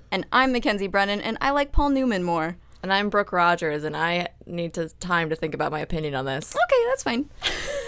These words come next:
Speaker 2: I feel like the modern day equivalent would be like, uh, mm-hmm. Nope. All men just left my mind. The names of every
Speaker 1: <laughs>
Speaker 2: man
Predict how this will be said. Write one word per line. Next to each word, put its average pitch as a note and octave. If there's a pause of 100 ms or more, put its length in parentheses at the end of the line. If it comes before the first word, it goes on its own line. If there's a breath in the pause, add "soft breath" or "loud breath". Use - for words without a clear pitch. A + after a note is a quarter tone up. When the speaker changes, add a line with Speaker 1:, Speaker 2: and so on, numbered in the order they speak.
Speaker 2:
I B3
feel A4+
like G4+
the G#4+
modern G#3
day F3+
equivalent F3
would E3
be E3
like, D3+
uh, D#3
mm-hmm. D#3 (400)
Nope. F3+ (220)
All F3
men F3
just E3 (140)
left E3
my E3
mind. D#3
The F3
names F#3
of F3 (160)
every F#3
Speaker 1:
<laughs> -
Speaker 2:
man E3+